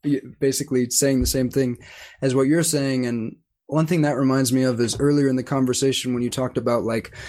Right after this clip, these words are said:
not burning the maps, but, like, holding them loosely. <clears throat> I think that was a good pointer to, like, what I meant by burning the maps is, like,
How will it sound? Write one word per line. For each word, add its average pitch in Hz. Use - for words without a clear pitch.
not 135
burning 139
the 147
maps, 147
but, 117
like, 113
holding 139
them 120
loosely. 170
<clears throat> -
I -
think 151
that 151
was 139
a 135
good 120
pointer 135
to, 127
like, -
what 160
I 165
meant 160
by 156
burning 147
the 139
maps 135
is, 127
like, 120